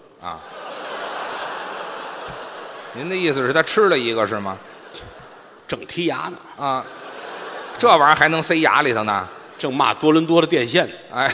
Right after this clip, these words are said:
Speaker 1: 对。
Speaker 2: 他得有爱好。
Speaker 1: 嗯。
Speaker 2: 你有人说了，我，我喜欢听相声，谢谢您。
Speaker 1: 喜欢。
Speaker 2: 衣食父母。
Speaker 1: 好。
Speaker 2: 我指着您吃。
Speaker 1: 是。
Speaker 2: 哎，我不喜欢郭德纲，不爱听相声。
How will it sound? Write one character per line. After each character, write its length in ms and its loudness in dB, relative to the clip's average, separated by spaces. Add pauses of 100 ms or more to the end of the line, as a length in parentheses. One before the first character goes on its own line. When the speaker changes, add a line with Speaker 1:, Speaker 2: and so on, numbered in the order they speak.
(100)
Speaker 1:
对。 340 0 (1200)
Speaker 2:
他 120 -16
得 80 -4
有 120 -4
爱 220 -8
好。 300 -10 (260)
Speaker 1:
嗯。 300 -12 (600)
Speaker 2:
你 100 -12
有 60 -4
人 120 -4
说 160 -2
了， 100 -4
我， 260 -4 (460)
我 140 -14
喜 180 -6
欢 80 -4
听 200 -6
相 200 -2
声， 140 -6
谢 200 -6
谢 120 -10
您。 180 -14 (800)
Speaker 1:
喜 180 -16
欢。 160 -20 (140)
Speaker 2:
衣 160 -10
食 240 -8
父 220 -12
母。 200 -16 (400)
Speaker 1:
好。 240 -20 (140)
Speaker 2:
我 140 -12
指 200 -8
着 60 -10
您 180 -10
吃。 220 -12 (340)
Speaker 1:
是。 200 -18 (180)
Speaker 2:
哎， 160 -2
我 100 4
不 160 -2
喜 160 -2
欢 140 -4
郭 140 2
德 80 0
纲， 120 0
不 160 -4
爱 140 4
听 220 -6
相 200 -4
声。 80 -6